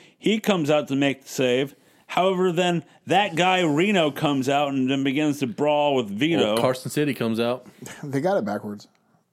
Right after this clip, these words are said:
Speaker 3: Reno should have come out first. That would have explained why Vito was coming out. As it is, there was no reason for it. It was like, why is Vito just running out here and then Reno shows up? They, they did it backwards.
Speaker 2: 'Cause Kevin can make a mean meatball sub.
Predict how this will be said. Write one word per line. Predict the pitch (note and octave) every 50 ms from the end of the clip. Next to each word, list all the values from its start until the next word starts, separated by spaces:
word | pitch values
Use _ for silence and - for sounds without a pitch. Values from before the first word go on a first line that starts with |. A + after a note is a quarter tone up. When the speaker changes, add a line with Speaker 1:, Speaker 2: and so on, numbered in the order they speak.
| _ _ _
Speaker 3:
Reno | A#2 B2+ D3 D#3 D3+ C3+
should | - - B2+
have | A#2+ -
come | B2
out | A2+ G2+ G2+
first. | - - A#2 G2+ G2 - - _ _ _ _ _ - - _ - -
That | C#3+ C3+
would | C3+ A#2+
have | B2 A#2
explained | G#2+ - - - - - C3 C3 C3+ C3+ C3 A#2
why | A2 A2+ A2
Vito | G#2+ G#2+ A2+ G#2+ G2+
was | F#2+ F#2 -
coming | - - G2 E2+ E2+
out. | D2+ G#1+ - _ _ _ _ _ _ _ _ _ _ _ _ _ _ _
As | - C#3+ C3+ C3
it | C#3 D#3+
is, | F#3+ G3 F3+ C3+ A#2
there | C3+ D3
was | C#3+ C3 D3
no | G3
reason | F3 B2+ A2+ B2 D#3 G3+ G3 D3+ D3 C#3 C3 A#2
for | A#2 C3 C#3
it. | C#3+
It |
was | C#3+ C#3+ E3
like, | D3+ B2
why | A2 C#3 F#3 A#3
is | A#3 E3+
Vito | C3 G#2+ G#2 C3+ G3+ A#3+ A#3+ G3 F3
just | D#3 D#3+ - -
running | A2 A2 C#3+ F3+ G3 F#3 F#3+
out | G#3+ A3+ F#3
here | D#3 C#3+ C#3 C#3+ C#3 - _ _ _ _ _ _ _ _ _ _ _ _ _ _
and | F#3+ E3 C#3+ B2+
then | D3+ E3 F3
Reno | G3 G#3+ A3 A#3 A#3
shows | - - A#3+ A#3 G#3+
up? | A#3+ B3 A3+
They, | E3+ E3 E3
they | E3+ D#3 E3+
did | D#3+ G3+ G3+
it | G3
backwards. | F#3 G#3 G#3+ - A2+ G#2+ - - _ _ _ _
Speaker 2:
'Cause | - - A2 -
Kevin | - - A2+ G#2+ G#2
can | - A#2 G#2
make | G2+ -
a | G2+
mean | F#2+ G2 G2+ G#2 G#2 G#2+ G#2 G#2+ G#2 G2+ G2 G2 G2
meatball | G2+ G#2 F2 F2+ F2 F2+
sub. | G#2 G2+ F2+ F2